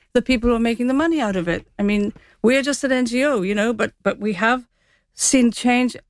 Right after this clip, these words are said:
since two thousand and three, when bunkering, uh, uh, uh, increased from two thousand to,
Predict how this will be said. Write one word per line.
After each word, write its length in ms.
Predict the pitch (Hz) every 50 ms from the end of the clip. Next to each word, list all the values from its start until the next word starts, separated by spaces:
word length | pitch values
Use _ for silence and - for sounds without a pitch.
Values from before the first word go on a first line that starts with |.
| -
since 520 | - - - 247 226 214 - - - - _ - -
two 160 | - - 240 233
thousand 340 | - 254 254 247 226 220
and 120 | 208 202 185
three, 460 | - - 294 277 220 165 165 196 - _ _ _ _ - _ _
when 260 | - 214 202 196 196
bunkering, 540 | 180 214 226 233 240 - 247 254 247 233 - - -
uh, 20 |
uh, 340 | 220 220 220 - - 220 220 -
uh, 100 | - 226 - - -
increased 680 | 233 208 196 - - 262 262 226 - - - - - _ _ _ _ _ _
from 200 | - 220 208 202
two 160 | - 233 233
thousand 380 | 220 240 247 240 233 233 - 220
to, 140 | 214 -